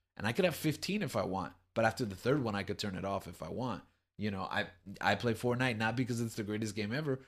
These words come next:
but because each game is fifteen minutes max, I can turn it off at any time. So I think that short form, if I start playing Legend of Zelda,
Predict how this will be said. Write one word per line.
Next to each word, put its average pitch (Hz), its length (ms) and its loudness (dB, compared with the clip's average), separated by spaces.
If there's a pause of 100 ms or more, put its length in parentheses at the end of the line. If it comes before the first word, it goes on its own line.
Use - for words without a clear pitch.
(200)
but 110 100 4
because 104 400 -2
each 123 220 0
game 135 200 2
is 113 80 -2
fifteen 123 380 -4
minutes 110 320 -4
max, 98 560 -6 (680)
I 127 100 4
can 127 160 0
turn 151 200 0
it 110 80 2
off 123 300 2
at 95 180 2
any 104 260 0
time. 98 520 -4 (340)
So 127 120 2
I 113 80 4
think 131 160 0
that 120 160 2
short 120 260 4
form, 104 320 -2
if 113 140 2
I 135 100 6
start 147 260 2
playing 131 240 -2
Legend 110 340 4
of 92 100 -2
Zelda, 110 400 2